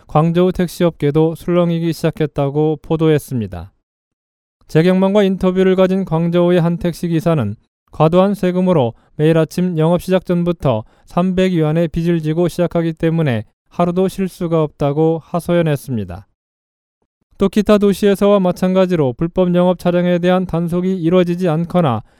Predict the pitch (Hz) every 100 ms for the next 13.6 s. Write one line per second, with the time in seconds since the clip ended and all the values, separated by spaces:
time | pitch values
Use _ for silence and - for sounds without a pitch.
0 | _ 151 175 190 185 185 185 185 185 175
1 | 180 - 175 175 123 110 _ _ 151 156
2 | 165 160 - 190 190 196 190 - 180 185
3 | 175 160 165 170 170 175 117 104 _ _
4 | _ - 165 185 185 190 208 - 185 185
5 | 185 190 175 180 - 180 180 165 160 -
6 | 175 123 107 _ _ - 196 170 190 185
7 | 196 - 180 - 180 175 170 185 151 110
8 | - _ - 156 170 160 160 156 151 147
9 | 165 170 - 175 165 170 151 143 117 92
10 | 85 - _ _ _ _ _ _ _ _
11 | _ _ _ - 156 185 214 196 208 202
12 | 208 196 190 202 190 - 190 185 175 185
13 | 185 165 165 175 131 107